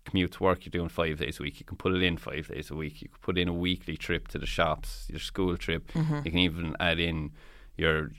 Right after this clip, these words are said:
Speaker 1: trips up to Dublin, your trips to Cork, Galway, wherever you might be going. And it will actually give you a personalised result showing you, well,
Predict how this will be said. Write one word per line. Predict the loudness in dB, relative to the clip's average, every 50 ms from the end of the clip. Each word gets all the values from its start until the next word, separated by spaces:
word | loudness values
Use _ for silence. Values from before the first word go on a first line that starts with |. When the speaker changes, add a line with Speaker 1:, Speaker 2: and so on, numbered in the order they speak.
| -14 -16 -16 -16 -14 -8
Speaker 1:
trips | -2 2 2 2 2 2
up | 0 0 0 -2
to | -4 0
Dublin, | 2 2 2 2 0 -2
your | -4
trips | -4 -2 -2 -2 -2 -4
to | -10 -8
Cork, | -2 2 4 4 4 2 0 -2
Galway, | 0 2 2 2 2 0 -2 0
wherever | 0 0 0 0 -2
you | -2 -4 -4
might | -4 -4 -4 -4 -4
be | -4 -2
going. | -2 0 -2 -2 -4 -6 -10 -14 -18 -20 -20 -20 -10 -4
And | -2 -2 0 0
it |
will | 2 2 2
actually | 2 0 -2 -4 -6 -4
give | -4
you | -4 -6
a | -6 -2 0 2
personalised | 2 0 -2 -6 -6 -4 -4 -2 -4 -4 -6 -8 -10 -12 -16 -20 -20 -20 -20 -20 -20 _ _ _ _ -20 -20 -20 _ _ _ _ _ _ -6
result | -4 -2 -2 0 0 0 0 -2 -4 -10 -14 -8
showing | -6 -4 -2 -2 -2 -2 -2
you, | -2 -2 -4 -6 -12 -20 -20 -20 -20 -20 _ -6
well, | -2 -2 0 0